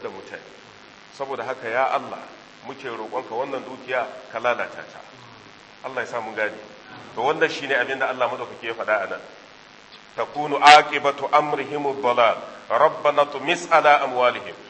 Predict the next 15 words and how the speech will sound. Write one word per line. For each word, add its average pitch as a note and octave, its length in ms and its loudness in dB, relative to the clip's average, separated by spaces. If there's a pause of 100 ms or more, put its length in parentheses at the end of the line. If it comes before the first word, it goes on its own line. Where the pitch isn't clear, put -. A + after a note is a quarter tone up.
(100)
Ya B2 260 8
Allah, D3 320 4
ka C3 80 -8
shafe D#3 560 4
albarkan C#3 560 -2
dukiyan. C3+ 460 -4 (400)
"Washdud C#3+ 440 -4
ala D3 260 4
qulubihim." G#2 480 -12
Ya C3+ 220 6
Allah, D#3 340 2
ka C#3 100 -4
tsananta E3 640 4
ma D3 120 -2
zukatansu. C#3+ 760 0